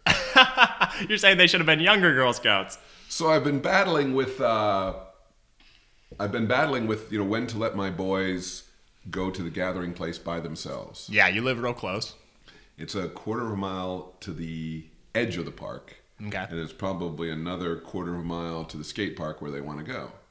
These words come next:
Speaker 1: Okay, and how old are your boys? These
Speaker 2: They're
Speaker 1: Girl Scouts were thirteen.
Speaker 2: They're nine.
Speaker 1: Nine?
Speaker 2: Right?
Speaker 1: Okay. <laughs>
Speaker 2: And, uh, you know, the question is like, well, what happens if they skin their knee? And I'm
Speaker 1: Uh-oh.
Speaker 2: not there to tell them it's okay.
Speaker 1: Band-Aids in their back
Speaker 2: And what
Speaker 1: pockets.
Speaker 2: if they don't go the way I tell them?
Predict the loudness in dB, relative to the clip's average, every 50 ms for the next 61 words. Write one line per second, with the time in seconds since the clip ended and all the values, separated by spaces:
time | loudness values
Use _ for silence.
0 | -10 -8 -6 -2 -2 0 2 4 4 4 6 4 2 0 0 -2 -2 -4 -4 -4
1 | -4 -4 -4 -4 -4 -2 0 0 0 0 -2 -4 -6 -6 -6 -8 -10 -8 -8 -8
2 | -10 -10 -10 -12 -14 -16 _ -10 -8 -6 -4 -4 -4 -4 -4 -4 -6 -6 -8 -10
3 | -14 -16 -20 -20 -20 _ -12 -10 -8 -8 -6 -8 -10 -10 -12 -10 -10 -8 -8 -8
4 | -10 -12 -14 -14 -16 -14 -8 -6 -6 -6 -6 -6 -4 -2 -2 -2 0 0 -2 0
5 | 0 0 -2 -2 -4 -4 -4 -2 -2 -2 -4 -4 -4 -4 -4 -4 -2 -2 -2 -2
6 | -4 -6 -14 -20 -20 _ _ -12 -10 -8 -8 -8 -8 -8 -8 -8 -8 -10 -12 -12
7 | -10 -10 -10 -10 -10 -10 -8 -8 -6 -6 -6 -6 -6 -6 -6 -8 -10 -12 -16 _
8 | _ _ _ -10 -4 -4 -2 -2 -2 -4 -6 -6 -6 -4 -4 -4 -4 -4 -6 -6
9 | -8 -8 -10 -14 -8 -6 -6 -6 -6 -8 -10 -8 -6 -6 -6 -6 -8 -10 -10 -12
10 | -12 -10 -10 -12 -12 -12 -16 -18 -20 _ _ _ _ 2 2 2 4 2 0 0
11 | -2 -4 -4 -2 0 -2 -2 0 0 0 2 2 2 2 2 0 0 0 0 2
12 | 0 0 -2 -4 -4 -4 -4 -4 -4 -2 -2 -2 -2 -2 -2 -4 -4 -6 -8 -8
13 | -10 -12